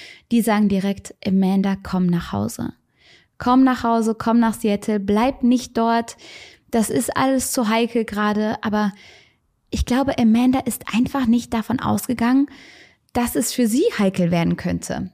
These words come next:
Denn wenn sie denn unschuldig ist, und das ist das, was sie sagt und was sie immer wieder sagt und was ich ehrlich gesagt mittlerweile auch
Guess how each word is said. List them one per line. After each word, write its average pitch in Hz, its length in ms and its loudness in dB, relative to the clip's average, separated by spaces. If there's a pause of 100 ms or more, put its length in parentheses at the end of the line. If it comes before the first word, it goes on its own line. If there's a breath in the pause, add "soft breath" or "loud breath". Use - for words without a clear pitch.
Denn 247 560 0
wenn 294 260 4
sie 302 140 2
denn 262 200 4
unschuldig 202 680 0
ist, - 440 -6 (540)
und 214 220 2
das 214 140 2
ist 208 160 -4
das, 196 320 0
was 180 340 0
sie 190 360 2
sagt 190 600 -2
und 185 160 -2
was 180 120 -2
sie - 100 -4
immer 190 200 2
wieder 247 260 2
sagt 180 320 -2
und - 220 -4 (460 loud breath)
was 220 400 0
ich - 280 -2
ehrlich 269 300 0
gesagt 214 500 -2
mittlerweile 220 540 2 (220)
auch 320 400 0